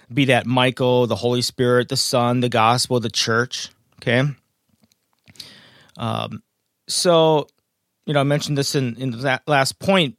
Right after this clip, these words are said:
because there are, there are people, I think, confused out there thinking they,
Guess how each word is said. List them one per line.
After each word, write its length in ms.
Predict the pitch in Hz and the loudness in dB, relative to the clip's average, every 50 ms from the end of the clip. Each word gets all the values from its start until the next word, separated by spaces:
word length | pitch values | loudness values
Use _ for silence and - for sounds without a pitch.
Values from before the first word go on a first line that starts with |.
| _ _ | _ _
because 280 | 127 - 156 143 127 | -10 -6 -6 -4 -2
there 140 | 127 143 139 | -2 0 2
are, 240 | 135 127 123 110 - _ | 2 2 0 -2 -6 _
there 200 | - 147 143 - | -2 -2 -2 2
are 200 | - 170 185 180 | 4 2 2 2
people, 400 | - - - - 190 185 - 160 | 0 -4 -4 -4 -4 -2 0 2
I 100 | 135 127 | 2 2
think, 220 | 123 - 139 113 - | 2 0 -6 -6 -4
confused 560 | - 135 117 - - - 170 175 170 139 139 | -6 -6 -6 -6 -6 -2 0 0 2 2 2
out 160 | 127 117 - | 0 0 0
there 100 | 120 117 | -4 -4
thinking 320 | 113 - 147 131 - 139 127 | -2 -2 -4 -2 -2 0 0
they, 240 | 127 127 127 120 | 0 0 0 -2